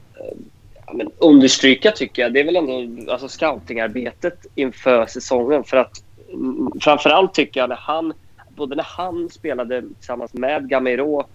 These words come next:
och även med Rodri-, det, det var för många som jobbade lite för likadant. Och han, det kändes som att han borrade ner huvudet och, och ville göra saker och ting på egen hand. Men det funkade ju inte riktigt. Inte alls som, eh, som, eh, italienare var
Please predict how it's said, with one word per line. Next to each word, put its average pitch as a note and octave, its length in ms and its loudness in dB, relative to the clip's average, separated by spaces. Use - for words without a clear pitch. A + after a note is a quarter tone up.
och C#3+ 120 2
även A#2+ 220 2
med A#2+ 140 -6
Rodri-, B2 320 -8
det, D3+ 100 -8
det D#3+ 140 -4
var F3 100 0
för F3+ 160 -8
många E3+ 360 0
som D#3 320 -4
jobbade C#3 540 0
lite C3+ 420 0
för C#3 120 -2
likadant. C3 800 2
Och C3 80 4
han, D3 380 6
det C#3 160 -4
kändes D3+ 280 -2
som F3+ 120 0
att D3+ 100 -2
han B2+ 180 0
borrade B2 300 0
ner B2 180 0
huvudet B2+ 380 -8
och, B2+ 200 -4
och C#3+ 140 0
ville C3 140 2
göra A#2 260 0
saker A#2 340 -8
och A#2 80 -10
ting A2+ 200 -8
på C3+ 60 -8
egen B2+ 260 2
hand. A2+ 280 -6
Men A#2+ 140 -2
det B2+ 220 0
funkade B2 440 0
ju C3+ 60 4
inte A2+ 200 -6
riktigt. - 500 -8
Inte B2+ 180 4
alls D#3 400 2
som, C3 320 -4
eh, A2+ 260 -6
som, A#2 420 -6
eh, A2+ 340 0
italienare A#2+ 580 0
var A#2 280 -4